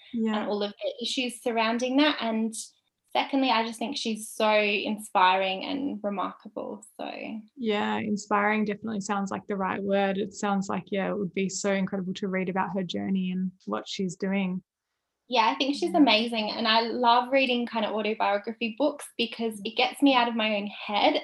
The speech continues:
Speaker 2: and it helps me, you, you know,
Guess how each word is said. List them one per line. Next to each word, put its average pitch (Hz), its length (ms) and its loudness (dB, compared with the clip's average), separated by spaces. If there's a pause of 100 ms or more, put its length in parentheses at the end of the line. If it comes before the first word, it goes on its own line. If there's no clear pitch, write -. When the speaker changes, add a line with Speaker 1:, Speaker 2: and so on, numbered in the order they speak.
Speaker 2:
and 214 280 0
it 208 100 -2
helps - 480 -2
me, 208 540 -2 (640)
you, 262 120 2
you 269 240 6
know, 202 480 0